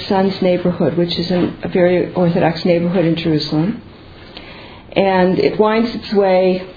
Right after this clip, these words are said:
through much of the city, goes to the, to the Holy Wall,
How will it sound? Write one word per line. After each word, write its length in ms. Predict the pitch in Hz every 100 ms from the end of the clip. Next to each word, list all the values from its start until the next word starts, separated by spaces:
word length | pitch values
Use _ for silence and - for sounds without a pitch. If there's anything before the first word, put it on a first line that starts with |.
| -
through 180 | 220 196
much 260 | 185 180 -
of 80 | 196
the 60 |
city, 400 | 180 - 180 185
goes 280 | 175 160 160
to 80 | 170
the, 340 | 175 170 - -
to 100 | 180
the 100 | 170
Holy 240 | 165 156
Wall, 540 | 156 208 208 196 202